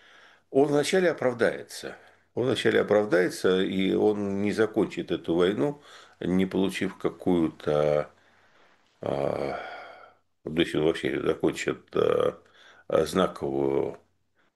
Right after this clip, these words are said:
он не может себе позволить, не получив какую-то з-, э, э, э, знаковую награду. А дальше он этим будет какое-то время прикрываться, потом, конечно, будет оправдание.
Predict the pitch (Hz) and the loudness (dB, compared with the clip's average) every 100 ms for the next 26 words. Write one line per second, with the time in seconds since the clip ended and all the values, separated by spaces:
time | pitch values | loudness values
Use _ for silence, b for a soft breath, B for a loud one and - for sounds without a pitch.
0 | - 90 104 104 95 95 90 95 90 76 | -2 2 4 2 2 0 2 0 2 -2
1 | - 78 - 80 78 - - - - 71 | -2 -10 -4 -2 0 -2 -4 -8 -4 -4
2 | - 78 69 - - 87 90 - 90 - | -2 -4 -6 -6 -2 0 0 0 0 0
3 | 92 80 92 - 82 82 82 82 71 60 | -2 2 0 2 -2 0 0 2 0 -2
4 | - _ _ _ B B B B B B | -10 _ _ _ B B B B B B
5 | - 90 92 90 87 85 - _ _ _ | -4 2 4 4 2 0 -4 _ _ _
6 | _ 101 85 85 127 139 - 123 131 131 | _ -6 -4 2 4 4 0 2 2 0
7 | 120 117 120 120 113 107 117 113 110 113 | -4 -4 -4 -4 -4 0 2 2 -2 -6
8 | - 156 - - 101 120 117 113 92 101 | 2 2 2 -2 -2 0 -2 0 0 -2
9 | 95 95 85 90 92 90 - - 90 85 | -4 -6 -4 -2 0 0 -2 0 0 0
10 | 65 62 60 - | -4 -4 -12 -16